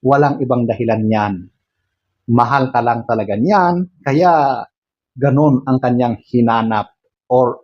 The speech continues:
ang iyong naging kapalit. So, ayan po, ang number seven. So, ayan po, ang iilan sa mga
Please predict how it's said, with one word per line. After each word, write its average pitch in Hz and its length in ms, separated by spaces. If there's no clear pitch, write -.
ang 127 220
iyong 151 320
naging 123 560
kapalit. 107 560
So, 208 240
ayan 220 180
po, 214 460
ang 131 240
number 202 400
seven. 139 1300
So, - 560
ayan 131 320
po, 135 380
ang 135 340
iilan 120 880
sa - 320
mga 156 560